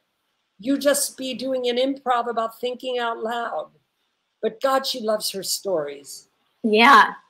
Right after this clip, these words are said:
Speaker 1: She loves them. And the soap opera is equal to the thing happening out there is equal to the,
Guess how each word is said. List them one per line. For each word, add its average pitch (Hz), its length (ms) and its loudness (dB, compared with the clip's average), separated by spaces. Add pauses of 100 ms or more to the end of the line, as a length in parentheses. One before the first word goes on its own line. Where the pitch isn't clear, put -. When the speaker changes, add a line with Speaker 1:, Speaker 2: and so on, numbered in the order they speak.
(260)
Speaker 1:
She 240 80 -8
loves 269 320 2
them. 196 220 -4
And 185 120 -4
the 196 120 0
soap 269 320 4
opera 269 320 2
is 214 120 -4
equal 240 340 -2
to 233 120 -8
the 190 140 -6
thing 254 280 0
happening 226 440 -4
out 208 200 -4
there 254 220 2
is 226 140 -2
equal 226 240 -4
to 226 160 -4
the, 208 160 -4